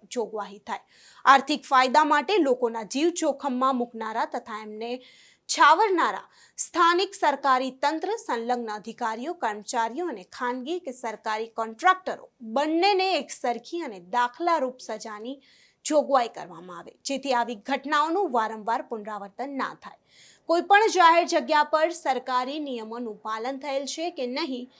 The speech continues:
તેની લોકોને માહિતી મળે તે માટે એક પોર્ટલની પણ રચના કરવા તેમજ સંબંધિત સ્થળોએ જરૂરી પરવાનગીઓની નકલ લોકો જોઈ શકે તેમ મૂકવા પણ આગ્રહ છે.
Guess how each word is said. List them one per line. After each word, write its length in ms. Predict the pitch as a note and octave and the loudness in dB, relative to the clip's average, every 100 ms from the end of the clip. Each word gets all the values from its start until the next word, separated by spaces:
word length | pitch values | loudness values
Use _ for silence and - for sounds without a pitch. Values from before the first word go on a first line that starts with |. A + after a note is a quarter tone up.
| - _ - | -20 _ 2
તેની 260 | D#4+ E4 | 4 4
લોકોને 580 | C4+ C4 D4 D4 G4 C#4 | 2 0 0 0 0 0
માહિતી 540 | A3+ A3+ B3+ D4 F#4 F4+ | -2 -4 -4 -4 -2 -2
મળે 280 | D#4+ D#4+ | -2 -2
તે 140 | G4+ C#4+ | -4 -6
માટે 440 | B3 A#3+ A#3+ F4 | -4 -6 -6 -4
એક 260 | C4+ C4 - | -4 -4 -6
પોર્ટલની 840 | - B3 A#3+ A#3+ A#3+ A#3 A#3 A#3+ | -4 -2 -2 -2 -8 -6 -8 -8
પણ 340 | A#3 E4 E4+ | 0 0 0
રચના 460 | A#3+ A3 - A#3 A3+ | -4 -8 -10 -10 -10
કરવા 380 | A3+ A3+ A3+ F4+ | -8 -8 -4 -4
તેમજ 480 | - B3 A#3 B3 B3+ | -4 -4 -4 -4 -6
સંબંધિત 800 | B3 A3+ G#3 G#3+ G#3 C4 F4 - G#3+ | -6 -10 -12 -14 -4 -2 -2 -4 -8
સ્થળોએ 640 | - A#3+ G#3+ A3 A#3 C#4 - - _ - | -10 -8 -8 -4 -4 -6 -10 -20 _ -12
જરૂરી 440 | A3 D4 C#4 F4 G4+ | 0 2 4 4 2
પરવાનગીઓની 880 | D#4+ C#4 B3+ B3 A#3+ C4+ E4 D4 | 2 0 0 -2 -4 -2 -2 -2
નકલ 420 | A#3 A3 A3 D4 C4 | -6 -8 -6 -4 -2
લોકો 280 | A3+ A#3+ | -2 -4
જોઈ 340 | A3+ - C#4+ G4 | -6 -4 -2 0
શકે 340 | G4 D4 D4 | -2 -6 -6
તેમ 260 | D#4+ B3 A#3 | -6 -6 -6
મૂકવા 400 | A3+ A3 A3 A3+ | -8 -10 -8 -8
પણ 260 | A3 A3+ C#4+ | -6 -10 -6
આગ્રહ 380 | - A#3 G3 F3+ | -4 -4 -6 -18
છે. 220 | G3+ - | -16 -16